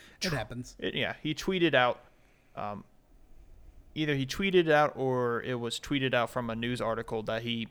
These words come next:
Speaker 2: talked to, basically, <laughs> like, 'cause the, the backlash from the, the Pokemon community is enormous. People,
Speaker 1: Yeah, I
Speaker 2: people
Speaker 1: <laughs>
Speaker 2: are pissed, which
Speaker 1: Mm-hmm.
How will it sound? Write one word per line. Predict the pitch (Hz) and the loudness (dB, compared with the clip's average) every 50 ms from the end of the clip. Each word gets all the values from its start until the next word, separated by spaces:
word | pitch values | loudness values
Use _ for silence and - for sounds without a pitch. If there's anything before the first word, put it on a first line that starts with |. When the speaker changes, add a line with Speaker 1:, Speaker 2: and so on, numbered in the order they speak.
| - - | -10 -8
Speaker 2:
talked | - 127 117 117 - - | -4 -4 -4 -4 -4 -6
to, | 127 120 | -6 -4
basically, | 120 123 120 127 131 - - - 151 143 139 139 123 | 0 2 2 2 2 0 -6 -4 -2 0 0 0 0
<laughs> | 123 - - | -2 0 2
like, | 165 147 131 - - - _ - - - - - - - - - | 2 2 2 0 -12 -20 _ -20 -20 -20 -20 -20 -20 -20 -8 2
'cause | - 143 131 - - - | 2 2 2 2 -8 -2
the, | 139 135 - - - | -2 -2 -2 -2 -2
the | 135 135 | -4 -4
backlash | 120 - 147 160 170 - - 147 123 117 117 - - | 4 6 6 6 6 6 4 4 4 4 2 0 -2
from | - 139 127 | -4 -2 -2
the, | 120 117 117 - - | -2 -4 -6 -8 -6
the | 143 120 113 113 | -4 -4 -4 -4
Pokemon | - - 156 151 135 147 135 127 123 - | -2 2 2 2 4 4 2 2 2 2
community | 139 135 123 120 117 117 110 113 113 - - | 0 0 0 2 0 -2 -2 -4 -6 -6 -6
is | - 120 117 113 110 - - - - - - - - - - - - - - - - | -4 -4 -4 -4 -6 -8 -14 -18 -20 -20 -20 -20 -20 -20 -20 -20 -20 -20 -20 -14 -12
enormous. | 123 117 110 - 143 135 117 113 113 - 135 135 131 120 120 107 - - - - - _ _ _ _ _ _ _ _ _ | -12 -12 -12 -12 -10 -8 -8 -4 -2 0 2 2 2 0 -2 -4 -4 -4 -4 -4 -6 _ _ _ _ _ _ _ _ _
People, | - 139 170 165 143 139 170 | 2 2 4 4 4 4 4
Speaker 1:
Yeah, | 185 208 226 226 214 214 214 | 6 6 6 6 6 6 4
I | - | 4
Speaker 2:
people | - 160 165 185 156 202 196 180 - 170 | 4 2 2 2 6 6 6 6 6 6
Speaker 1:
<laughs> | 143 | 6
Speaker 2:
are | 120 120 117 110 - - - - - - | 6 6 4 2 0 -4 -14 -16 -4 -2
pissed, | - - - 131 135 151 165 160 156 165 165 160 160 156 147 143 127 113 104 - - - - - - - _ _ _ - | -2 -2 0 0 2 2 4 4 4 4 6 4 4 4 2 2 0 -2 -4 -6 -6 -8 -8 -10 -12 -20 _ _ _ -2
which | - 381 - - - 113 | 0 0 0 0 -4 -8
Speaker 1:
Mm-hmm. | 117 113 113 123 151 175 196 202 185 160 - 202 196 | -6 -4 -2 0 0 0 0 -2 -4 -4 -4 -4 -4